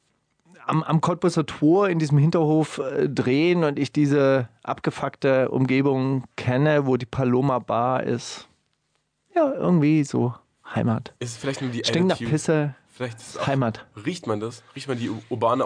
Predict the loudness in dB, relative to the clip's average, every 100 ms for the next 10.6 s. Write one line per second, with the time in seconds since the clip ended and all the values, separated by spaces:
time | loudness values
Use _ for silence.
0 | 0 0 0 0 0 0 0 -2 -6 -4
1 | 0 2 2 2 0 -2 0 0 0 0
2 | 0 -2 0 2 2 2 0 0 0 0
3 | 0 2 0 0 _ _ _ _ _ _
4 | _ _ _ -2 0 2 2 0 -2 -2
5 | -2 0 -2 -2 -2 0 0 -2 -4 -10
6 | -14 _ _ _ _ -4 0 0 0 -8
7 | -20 _ _ _ _ _ _ _ _ _
8 | _ _ -8 -6 -4 -4 -6 -6 -8 -10
9 | -12 -2 0 0 -4 -6 -4 -2 -2 -4
10 | -4 -4 -4 -4 -4 -6